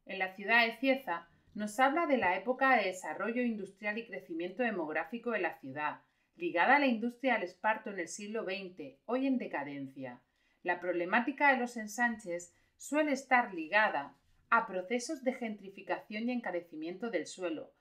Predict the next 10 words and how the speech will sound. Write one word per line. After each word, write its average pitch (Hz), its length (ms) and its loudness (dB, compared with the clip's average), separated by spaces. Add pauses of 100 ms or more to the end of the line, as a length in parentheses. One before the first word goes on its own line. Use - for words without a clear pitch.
(200)
aunque 190 240 -4
estos 320 280 -8
problemas 226 600 -2
son 214 140 -6
más 233 120 -2
relevantes 202 600 -4
en 185 80 -10
las 147 200 -8
grandes 202 460 -6
ciudades. 135 680 -12